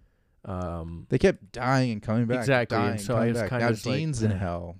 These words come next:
Speaker 2: <laughs> You know, now, now Sam's in hell.
Speaker 1: Yeah, now, man, now he's in purgatory. Well, now he's an angel. It's, yeah. Um, I loved a lot about that show, but after about season nine, I was just like,
Speaker 2: Again, the first two
Speaker 1: "Eh."
Speaker 2: episodes,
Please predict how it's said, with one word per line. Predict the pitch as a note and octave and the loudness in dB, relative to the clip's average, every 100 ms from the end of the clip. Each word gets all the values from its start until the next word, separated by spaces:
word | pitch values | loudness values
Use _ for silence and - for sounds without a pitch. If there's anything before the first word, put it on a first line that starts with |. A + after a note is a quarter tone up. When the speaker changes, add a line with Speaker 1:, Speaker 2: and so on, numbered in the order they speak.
| _ | _
Speaker 2:
<laughs> | A2 - | -10 0
You | F3 D3 | 0 2
know, | A#2+ A#2 | -2 -2
now, | G2 | -2
now | A2 C3 | 0 -2
Sam's | - D#3+ G3 E3+ | 0 -2 0 0
in | C3 | 2
hell. | A2 F2+ F2 | 2 2 0
Speaker 1:
Yeah, | D#2+ | -4
now, | A#2 D#3 E3+ D3 | -4 -2 0 0
man, | C#3 E3+ C3+ | 2 2 2
now | B2+ B2+ | 2 2
he's | C3 B2 | 2 0
in | C#3+ C#3+ | 0 2
purgatory. | E3 A3 D#3+ - G2+ E2+ | 2 2 -2 -4 -6 -6
Well, | D2 C3+ | -6 -4
now | F#3+ B3+ | -2 0
he's | F3+ B2 | 0 0
an | G2+ | 0
angel. | G#2+ G3 C#4+ D3 F2 E2 - _ _ _ _ | 0 0 2 0 -2 -4 -10 _ _ _ _
It's, | - B2+ - - | -2 -2 -2 0
yeah. | A#2+ G2+ E2 - - | 2 2 -2 -8 -4
Um, | A#2 G#2 F#2+ F2+ - | -2 -2 -4 -6 0
I | D3+ | 4
loved | E3 E3 | 4 4
a | C#3+ | 2
lot | A2+ G#2+ G#2+ | 2 2 0
about | F#2+ F#2 | -2 -6
that | F#2 F2 | -8 -10
show, | - F2+ F2 F2+ - - A2+ | -8 -8 -8 -10 -14 -18 -6
but | G#2 G2 - | -4 -4 -4
after | G#2+ A2 A#2 G2+ | -6 -4 -4 -4
about | F2+ F#2+ F2 E2 | -4 -6 -6 -10
season | - E2+ E2+ E2+ | -14 -12 -10 -10
nine, | E2 E2+ | -10 -10
I | F2 | -10
was | F2+ F#2 | -10 -14
just | - - | -16 -16
like, | G2 - - | -16 -16 -12
Speaker 2:
Again, | C#3+ F3 | 0 0
the | A2 | 0
first | - C#3+ - | -2 -2 0
two | C#3+ | 0
Speaker 1:
"Eh." | D3 | 2
Speaker 2:
episodes, | C#3+ - F#2+ F2 | 0 -2 -4 -6